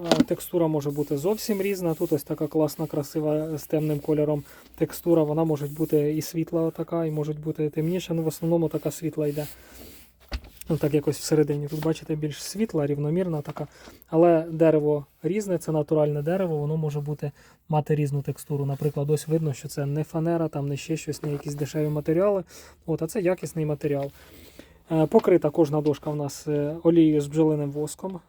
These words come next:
Мо-, лаком вже не покриваємо, тому повністю екологічно чисті дошки. Форма може бути будь-якою, це, наприклад, овальна,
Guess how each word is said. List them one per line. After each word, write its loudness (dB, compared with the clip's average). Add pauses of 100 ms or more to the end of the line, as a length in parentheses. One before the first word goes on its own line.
Мо-, -2 (140)
лаком 2
вже 0
не 0
покриваємо, 2 (400)
тому 0
повністю 0
екологічно 0
чисті -6
дошки. -2 (760)
Форма 6
може 0
бути -2
будь-якою, 0
це, -6
наприклад, 2
овальна, 2